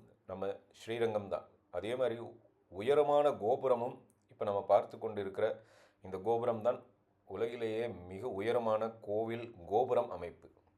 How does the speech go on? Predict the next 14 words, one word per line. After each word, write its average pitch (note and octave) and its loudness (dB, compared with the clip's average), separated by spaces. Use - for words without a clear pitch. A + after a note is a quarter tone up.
இதை A2 -4
நமக்காக A#2 4
கட்டி G#2 0
கொடுத்தவங்க G#2 2
அகோபில B2+ 4
மடம் A2 4
சுவாமிகள். G2 0
நமக்கு G#2 -2
கோவில்களை C3 -2
எப்போதுமே A#2 -2
ராஜாக்கள் A2+ 4
கட்டி A2 -2
கொடுத்துக்கிட்டே G#2 -6
இருந்திருக்கிறாங்க. E2+ -4